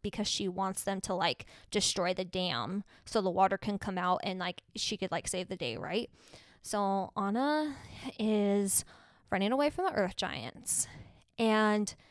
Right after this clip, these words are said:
here's the thing, is, like, it's the most beautiful imagery, because as she's fighting this battle, right, these giants are coming after her, like, she's running and then she falls. But she gets back up.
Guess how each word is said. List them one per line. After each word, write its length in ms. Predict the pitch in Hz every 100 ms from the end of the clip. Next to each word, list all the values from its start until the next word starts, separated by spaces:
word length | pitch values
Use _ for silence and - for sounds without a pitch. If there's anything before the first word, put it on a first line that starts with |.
| _ _ _ _
here's 220 | - 302 349
the 140 | 349 -
thing, 280 | 202 180 180 -
is, 200 | 214 247
like, 360 | 240 226 - - - -
it's 200 | - -
the 100 | 330
most 240 | 285 208
beautiful 400 | 196 196 202 208
imagery, 420 | 175 180 175 170 170
because 560 | 180 - 202 202 - - - - -
as 300 | 226 269 -
she's 260 | 349 330
fighting 440 | - 190 190 208 202
this 180 | 190
battle, 580 | - 180 180 - - 202 - -
right, 260 | 196 202
these 220 | 214 208 -
giants 320 | 190 208 214
are 60 |
coming 240 | 220 214 -
after 320 | 175 214 202
her, 180 | 190 180
like, 240 | 175 - - - _ -
she's 360 | - 269 233
running 360 | 214 220 269 277
and 140 | 208
then 140 | 202 196
she 180 | - 202
falls. 680 | - - 62 - - - - _ _ _ _ -
But 100 | 233
she 200 | - 247 -
gets 240 | 226 233
back 340 | - 240 208 - -
up. 360 | 180 - -